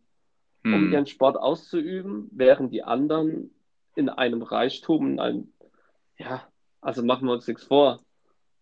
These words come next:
Speaker 1: Wenn du
Speaker 2: Hm.
Speaker 1: Fußballer bist, bei Olympia bist, wahrscheinlich, okay, es gibt vielleicht auch Nationen, wo es nicht so ist, aber wenn jetzt Fußballer, Tennis, Golfer vor allem, ich frag mich auch,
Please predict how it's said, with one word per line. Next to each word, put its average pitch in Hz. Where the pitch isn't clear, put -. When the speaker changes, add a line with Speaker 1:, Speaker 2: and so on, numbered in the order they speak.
Speaker 1:
Wenn 123
du 120
Speaker 2:
Hm. -
Speaker 1:
Fußballer 127
bist, 135
bei 135
Olympia 131
bist, 131
wahrscheinlich, 123
okay, -
es -
gibt -
vielleicht 117
auch -
Nationen, 120
wo 123
es 117
nicht 151
so 147
ist, 147
aber 117
wenn 120
jetzt 117
Fußballer, 117
Tennis, 127
Golfer 131
vor 117
allem, 120
ich -
frag 135
mich -
auch, 123